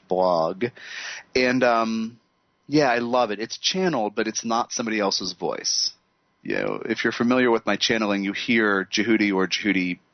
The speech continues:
you know, with Metatron mixed in. Uh, this sounds like me, but it definitely is, uh, is channeled, uh, and essentially it's, it's Jehudi talking.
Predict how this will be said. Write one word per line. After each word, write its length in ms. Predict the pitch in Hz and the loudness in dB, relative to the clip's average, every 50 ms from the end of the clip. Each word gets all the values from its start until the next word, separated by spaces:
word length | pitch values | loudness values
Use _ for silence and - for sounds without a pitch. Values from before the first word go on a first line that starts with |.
| _ _ _ _ _ | _ _ _ _ _
you 100 | - 101 | -2 0
know, 160 | 90 90 87 85 | 2 2 0 0
with 240 | 80 87 92 - | 0 0 -2 0
Metatron 460 | - 98 92 95 95 - 101 92 90 90 | 0 0 0 2 0 0 -2 -2 -2 -4
mixed 240 | 90 - - - | -4 -6 -2 -2
in. 180 | 107 101 95 95 - - - - - - - - - - - - - | 0 0 0 -2 -8 -12 -12 -12 -10 -10 -10 -12 -12 -14 -14 -12 -4
Uh, 200 | - 127 120 123 | 0 0 2 2
this 200 | 120 139 151 - | 2 0 0 2
sounds 240 | - 165 170 180 185 | 2 2 2 2 2
like 200 | 190 190 190 - | 0 0 0 -2
me, 320 | 165 147 143 143 151 156 - _ _ - | -2 -2 -2 -4 -6 -8 -14 _ _ -4
but 140 | 123 117 | -2 -2
it 120 | 117 110 - | -2 -2 0
definitely 440 | - 117 120 - 131 127 120 113 - | 0 0 0 -2 -4 -4 -4 -4 -2
is, 300 | 104 107 101 101 98 - | 0 0 0 0 0 -2
uh, 240 | 98 95 90 90 - | 0 0 0 -2 -4
is 180 | - 104 - - | -4 -4 -4 -2
channeled, 640 | - - - 117 107 104 101 95 90 87 87 - - - | -2 -2 -2 -2 -2 0 0 0 -2 -2 -6 -10 -10 -6
uh, 20 | |
and 340 | 95 90 90 87 98 98 110 | -6 -4 -4 -4 -4 -2 -2
essentially 460 | 123 - - 175 170 - - 123 107 | 0 0 2 2 0 2 2 2 2
it's, 180 | 104 - - - - - | 2 2 -2 -6 -6 -6
it's 160 | 107 101 - | -6 -4 -2
Jehudi 340 | - - 95 101 104 92 90 | -2 -2 0 0 -2 -2 -2
talking. 380 | - - 85 78 - - - | -2 -2 -2 -2 -2 -6 -12